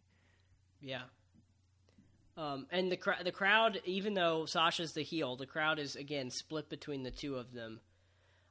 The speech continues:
Um, I like, I like the story that's being told here. They really do an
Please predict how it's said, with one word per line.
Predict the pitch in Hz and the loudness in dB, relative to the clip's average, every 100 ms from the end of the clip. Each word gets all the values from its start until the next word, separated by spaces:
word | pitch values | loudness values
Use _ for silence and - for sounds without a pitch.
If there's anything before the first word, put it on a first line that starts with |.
| _ | _
Um, | 143 135 131 - | -4 -2 -2 4
I | 170 | 6
like, | 185 214 247 - - | 8 8 6 0 0
I | 185 170 | 2 4
like | 208 220 | 2 2
the | 202 | -2
story | 185 - 196 190 | -2 0 0 2
that's | 160 165 | 0 -4
being | 165 156 143 | -2 -2 -2
told | 160 156 | -4 -4
here. | 147 143 | -4 -4
They | 143 | -4
really | 147 180 247 240 | 0 4 4 2
do | - 190 196 | -2 0 2
an | 170 | 2